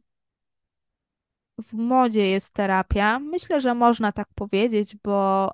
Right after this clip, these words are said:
nawet u nas w My Diet, e, mamy dzieciaki,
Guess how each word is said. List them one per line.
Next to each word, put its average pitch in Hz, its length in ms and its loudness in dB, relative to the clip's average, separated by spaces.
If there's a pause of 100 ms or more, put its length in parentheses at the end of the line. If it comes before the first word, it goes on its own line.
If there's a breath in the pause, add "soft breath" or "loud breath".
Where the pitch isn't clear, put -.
(120)
nawet 208 680 -4 (680)
u 233 160 -2
nas 185 440 0
w - 120 -16
My 196 220 -2
Diet, 202 640 0 (460)
e, 185 440 -6 (140)
mamy 196 520 -4
dzieciaki, 202 720 -4